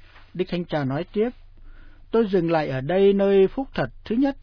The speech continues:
Phúc cho ai có tinh thần thanh bần, vì nước trời là của họ."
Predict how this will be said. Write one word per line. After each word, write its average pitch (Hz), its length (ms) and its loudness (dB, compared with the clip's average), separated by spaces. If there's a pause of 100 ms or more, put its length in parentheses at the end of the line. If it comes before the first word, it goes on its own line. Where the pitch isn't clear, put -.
(480)
Phúc - 160 -8 (120)
cho 208 100 -2
ai 180 280 -2
có - 200 -6
tinh 214 180 -2
thần 127 340 -4
thanh 202 280 -6
bần, 131 260 -2 (180)
vì 123 180 -4
nước 147 300 -4
trời 139 240 -4
là 123 240 -8
của 123 140 -12
họ." 143 320 -8